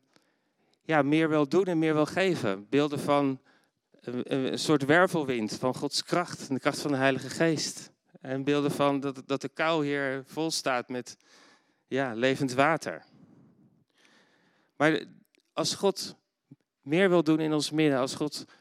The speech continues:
meer eh, de kracht van de Heilige Geest aan ons wil geven, dan is het op een bepaalde manier ook de vraag van, hey, zijn wij daar klaar voor? Zijn wij klaar om dat meer van hem te ontvangen?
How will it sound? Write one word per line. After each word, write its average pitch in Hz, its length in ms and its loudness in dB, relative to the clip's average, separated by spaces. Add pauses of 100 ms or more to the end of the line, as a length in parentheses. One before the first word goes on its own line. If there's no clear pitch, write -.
(140)
meer 160 560 2 (500)
eh, 139 380 -2
de 143 100 -6
kracht - 260 -8
van 165 100 -8
de 151 60 -6
Heilige 147 320 -4
Geest 165 280 -4
aan 156 60 -2
ons 143 140 -4
wil 135 160 -2
geven, 151 560 -6 (180)
dan 156 140 -4
is 160 100 -4
het - 140 -16
op - 40 -20
een 151 140 -10
bepaalde 190 240 2
manier 160 220 0
ook 160 140 -2
de - 100 -8
vraag 175 360 -4
van, 151 180 -4
hey, 160 360 -2 (320)
zijn 156 200 -6
wij 175 140 -2
daar 160 100 -4
klaar 196 340 -4
voor? 87 320 -8 (120)
Zijn 151 240 -4
wij 156 140 0
klaar 190 380 -2
om 156 120 -4
dat 151 160 -2
meer 175 300 0
van 147 140 -6
hem 147 180 0
te - 80 -4
ontvangen? 139 520 -4